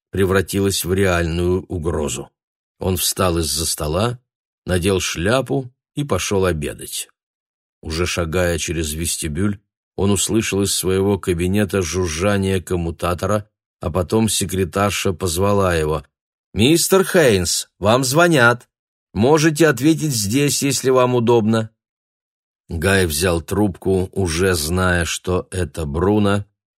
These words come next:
что он будет просить о встрече и что придется согласиться. Действительно, Бруно предложил вместе пообедать. Гай обещал прийти через десять минут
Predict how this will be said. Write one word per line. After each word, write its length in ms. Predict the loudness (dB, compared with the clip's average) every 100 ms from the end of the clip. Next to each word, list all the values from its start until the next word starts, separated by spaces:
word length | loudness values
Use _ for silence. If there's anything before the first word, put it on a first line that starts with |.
| _ -14
что 240 | -2 2
он 160 | 2 2
будет 300 | 2 0 -2
просить 500 | -2 -2 -2 -2 -4
о 80 |
встрече 800 | -4 -4 -2 0 2 0 -4 -6 -8 _ _ _ _ _ _
и 120 | -4 -2
что 340 | -2 2 0
придется 800 | 2 -2 -2 -2 -2 -2 -2 -2
согласиться. 960 | -2 -2 -2 -2 -2 -6 -6 -8 -8 -12 _ _ _ _ _ _ _ _ -10
Действительно, 960 | -4 -2 -2 0 -2 -2 -6 -8 -12 -18 _ _ _ _ _
Бруно 460 | -2 2 4 2 2
предложил 540 | 0 0 0 2 2
вместе 580 | 0 0 0 0 -2 -6
пообедать. 800 | -4 -2 0 0 -4 -6 -12 -14 _ _ _ _ _ _ -6
Гай 360 | 2 4 6
обещал 500 | 4 2 0 2 2
прийти 480 | 2 -4 -4 -4 -4
через 380 | -2 0 -2 -2
десять 420 | -2 -2 -2 -6
минут 580 | -4 0 0 0 -6 -20